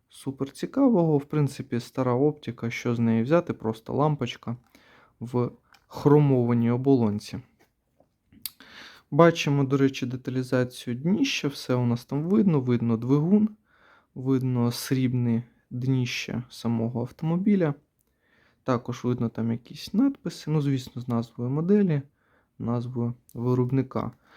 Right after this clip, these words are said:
До речі, начебто нема на дніщі номеру самої моделі, або він є,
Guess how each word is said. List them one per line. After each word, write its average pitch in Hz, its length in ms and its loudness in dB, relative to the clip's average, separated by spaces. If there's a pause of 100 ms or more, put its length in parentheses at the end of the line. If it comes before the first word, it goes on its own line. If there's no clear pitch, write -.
(260)
До 131 60 -4
речі, 151 260 -4
начебто 127 600 -4 (140)
нема 123 460 2 (1300)
на 123 140 -2
дніщі 123 760 -2 (300)
номеру 123 480 2
самої 120 720 -2
моделі, 165 540 2
або 123 420 -2 (180)
він 127 220 -4
є, 196 260 0